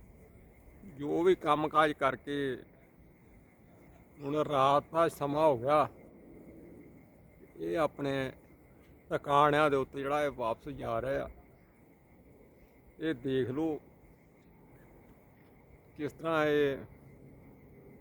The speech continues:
ਲਾਈਨਾਂ ਦੇ ਵਿੱਚ ਭੱਜ ਕੇ ਇਕੱਠੇ ਹੋ ਕੇ ਜਾ ਰਹੇ ਆ। ਇਹ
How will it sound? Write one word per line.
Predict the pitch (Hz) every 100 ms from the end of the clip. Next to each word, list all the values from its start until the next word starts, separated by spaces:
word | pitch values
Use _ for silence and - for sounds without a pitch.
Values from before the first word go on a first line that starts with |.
| - - - - - - - - - - - -
ਲਾਈਨਾਂ | 143 143 165 180
ਦੇ | 175
ਵਿੱਚ | 175 156
ਭੱਜ | 123 143 151
ਕੇ | 147 139
ਇਕੱਠੇ | 131 - - 160 208
ਹੋ | 214
ਕੇ | 156 147
ਜਾ | 135 117 110
ਰਹੇ | 120 120
ਆ। | 110 -
ਇਹ | 180 190